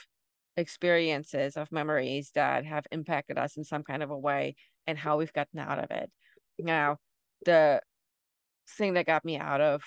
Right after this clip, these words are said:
the chaos with my foster parents is me taking action and believing that I could be successful, believing that nothing was going to stop me. I am in control of how my life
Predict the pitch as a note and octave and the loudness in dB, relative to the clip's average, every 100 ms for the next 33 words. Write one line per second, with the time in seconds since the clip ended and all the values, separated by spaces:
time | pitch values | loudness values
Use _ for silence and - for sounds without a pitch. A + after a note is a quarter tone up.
0 | - _ D3+ D3+ G#2 C#2 - _ _ _ | -18 _ -4 -2 0 -2 -6 _ _ _
1 | _ - A3+ F#3 D3+ E3 D#3+ D#3 D#3 D3+ | _ -10 -4 -2 -2 -6 -10 -6 -6 -6
2 | C3+ D3 C#3+ C#3+ - F3+ E3+ F3 E3 E3 | -8 -6 -4 -6 -6 -4 -4 -4 -4 -4
3 | - C#3+ - C#3+ - D3+ C3+ C3+ _ - | -6 -8 -8 -10 -8 -4 -4 -6 _ 0
4 | A3 C#4 G#4+ G#4 A#4+ C#4 F3 G3 _ _ | 2 4 2 2 2 0 -2 -6 _ _
5 | _ - G3+ - G3 G#3+ - - G#3 E3+ | _ 0 0 2 -2 -2 -4 -2 -2 0
6 | E3+ D#3+ D3 - D3+ - D3+ D3 G#3+ A#3 | -2 -2 -10 -12 -12 -8 -6 -4 -4 0
7 | D4+ B3+ G#3+ A3+ _ _ _ - F#3+ F3+ | 0 0 -4 -6 _ _ _ -2 2 2
8 | F3 - _ _ _ _ E3+ F#3+ F#3+ A3+ | -2 -8 _ _ _ _ -2 -2 0 -2
9 | F#3+ F3 E3+ F3+ D#3+ D#3+ - D3 - D3 | -4 -2 -2 -2 -4 -10 -8 -6 -6 -6
10 | D3 C#3+ _ - E3+ F#3+ F#3+ - E3+ E3 | -6 -8 _ -4 0 0 0 -2 0 2
11 | D#3 - F3 F#3 G3+ G3 - F3+ E3+ D3+ | 0 -2 -6 -6 -4 -6 -2 2 4 4
12 | F2+ D#3 D#3+ D#3 D3 D#3 D3+ D3 C#3 C#3 | 4 0 -2 0 2 2 0 -2 -2 -2
13 | D#3+ D3 C3+ E3 G3 - | -2 -2 -2 -6 -10 -20